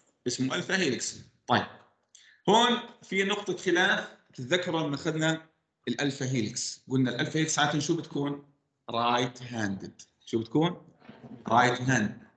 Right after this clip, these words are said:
حكينا في أمينو أسيد معينة ما بتدخل بتكوين الألفا هيليكس، اللي هم البرولين، الجلايسين، لأنهم بيعملوا كينك. هون في حالة الكولاجين الأمور مختلفة. كل وحدة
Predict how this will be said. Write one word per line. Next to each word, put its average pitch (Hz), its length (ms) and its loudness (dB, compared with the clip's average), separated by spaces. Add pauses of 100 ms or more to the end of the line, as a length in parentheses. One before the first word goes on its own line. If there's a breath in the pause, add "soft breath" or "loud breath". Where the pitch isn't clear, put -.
حكينا 170 600 4 (140)
في 180 300 0
أمينو 185 240 2 (100)
أسيد 190 420 0 (100)
معينة 185 640 2 (180)
ما 202 300 6
بتدخل 214 240 -2
بتكوين 160 400 -4
الألفا 139 260 -8
هيليكس، 143 240 -8
اللي 147 160 -4
هم 180 320 -2 (360)
البرولين، 190 720 0 (100)
الجلايسين، 175 540 2
لأنهم 170 180 0
بيعملوا 175 320 2
كينك. 151 480 -2 (600)
هون 247 540 4
في 175 120 -6
حالة 226 300 4
الكولاجين 226 640 -2 (520)
الأمور 220 680 -2 (220)
مختلفة. 175 640 -2 (1080)
كل 240 180 6
وحدة 226 460 0